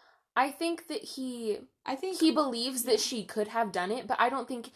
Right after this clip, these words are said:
Speaker 1: he ever really believes that she did do it.
Speaker 2: Yeah. I think a lot of it is her being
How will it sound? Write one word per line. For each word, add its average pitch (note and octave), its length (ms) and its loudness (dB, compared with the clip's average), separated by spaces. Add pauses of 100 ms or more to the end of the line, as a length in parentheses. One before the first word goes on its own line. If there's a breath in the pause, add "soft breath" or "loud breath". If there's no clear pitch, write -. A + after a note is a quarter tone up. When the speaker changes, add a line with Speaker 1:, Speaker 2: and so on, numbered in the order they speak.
(240 loud breath)
Speaker 1:
he - 220 -8
ever G#3+ 280 8
really G3+ 280 4
believes F3+ 440 0
that - 140 -6
she E3 360 -10
did F#3 400 2 (100)
do - 200 -8
it. - 160 -8
Speaker 2:
Yeah. A3 280 -10 (840)
I B3+ 100 -12
think F4 240 -2
a F4 40 -2
lot A#3+ 300 -2
of A#3 120 -6
it A#3+ 200 0
is A3 300 -8 (960)
her A#3 240 0
being A3+ 400 -8